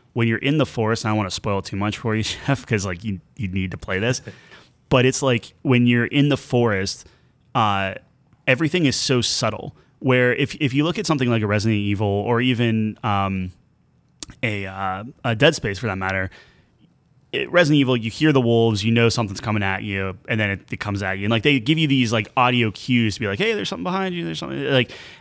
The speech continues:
Speaker 1: Alan Wake doesn't always afford you that. Not to scare, <laughs> like, I know you don't like horror <laughs> games too, but, like,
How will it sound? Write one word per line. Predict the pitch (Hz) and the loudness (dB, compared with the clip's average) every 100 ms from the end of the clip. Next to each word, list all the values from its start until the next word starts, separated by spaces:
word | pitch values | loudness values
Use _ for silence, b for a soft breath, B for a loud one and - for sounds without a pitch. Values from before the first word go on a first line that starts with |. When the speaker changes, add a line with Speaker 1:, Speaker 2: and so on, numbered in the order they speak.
| - | -2
Speaker 1:
Alan | 151 254 240 | 0 0 0
Wake | 220 | 0
doesn't | 147 156 147 | 2 2 4
always | 135 123 113 110 101 - | 4 4 2 0 -2 -4
afford | 110 - 113 110 101 | -2 0 0 0 -4
you | 92 | -10
that. | - - - - | -10 -14 -14 0
Not | 131 - | 2 2
to | 107 | -2
scare, | - - - - | -4 -6 -4 -4
<laughs> | - | 2
like, | 170 - B B B | 0 0 B B B
I | 131 | 4
know | |
you | 131 131 | 6 6
don't | 117 | 6
like | 113 | 6
horror | - 117 120 | 6 6 6
<laughs> | 107 | 4
games | 147 123 | 2 2
too, | 110 120 | 2 2
but, | 120 | 4
like, | 147 139 | 4 4